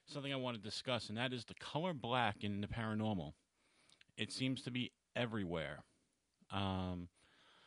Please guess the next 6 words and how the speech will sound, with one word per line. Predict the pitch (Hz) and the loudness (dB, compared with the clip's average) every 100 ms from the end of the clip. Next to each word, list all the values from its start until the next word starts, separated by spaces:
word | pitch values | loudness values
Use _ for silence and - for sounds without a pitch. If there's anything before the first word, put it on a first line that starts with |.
| - - | -20 -16
second | - 190 196 202 - - _ _ - - | 0 4 4 2 -2 -8 _ _ -20 -2
thing | 135 | 2
I'm | 131 | 4
gonna | 120 117 | 4 2
discuss | 104 - - 104 - | 0 -6 -2 -2 0
today | - 98 101 104 | -2 0 0 -2